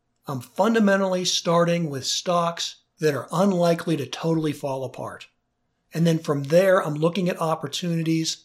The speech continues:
for things that are undervalued. I don't want to pay full retail price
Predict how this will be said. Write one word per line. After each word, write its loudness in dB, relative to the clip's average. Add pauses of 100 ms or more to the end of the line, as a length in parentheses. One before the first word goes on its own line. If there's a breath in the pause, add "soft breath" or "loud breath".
(120)
for -8
things 2
that 2
are -2
undervalued. -6 (480)
I -2
don't 0
want 4
to 2
pay -2
full -2
retail -2
price 0